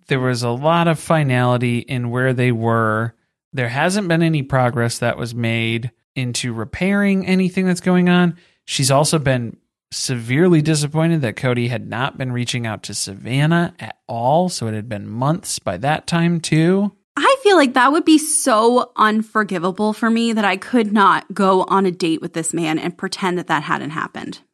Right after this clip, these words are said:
Speaker 1: But Janelle is the Teflon queen, and she's also the queen at compartmentalizing. So she can shove down those emotions, she can bottle that stuff up,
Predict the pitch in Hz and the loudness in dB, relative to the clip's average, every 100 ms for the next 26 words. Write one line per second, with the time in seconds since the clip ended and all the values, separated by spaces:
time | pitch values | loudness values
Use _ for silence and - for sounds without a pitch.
0 | _ 139 135 151 151 170 180 151 147 - | _ -6 -4 -2 0 0 -2 -4 -4 -4
1 | 135 - 123 120 - 107 95 135 _ _ | -4 -2 -2 -4 -6 -6 -6 -12 _ _
2 | _ _ 127 120 135 131 156 151 147 156 | _ _ -8 -6 -6 -4 0 0 0 -2
3 | 143 139 151 _ - 139 - 135 127 123 | -2 -2 -8 _ -10 -8 -8 -6 -4 -6
4 | 117 131 - 135 120 120 - 131 135 110 | -8 -12 -8 -8 -6 -8 -6 -4 -2 -2
5 | 92 92 - - - _ - - 127 208 | -6 -8 -10 -12 -16 _ -10 -4 -2 -2
6 | 214 214 190 _ _ - - 190 196 165 | -2 -4 -8 _ _ -8 0 2 2 2
7 | 170 160 135 123 127 117 113 120 113 - | 4 4 4 4 2 0 0 -4 -4 -4
8 | 156 135 120 135 151 139 139 139 - 131 | -2 0 0 0 2 2 2 2 2 2
9 | 123 120 110 | 4 0 0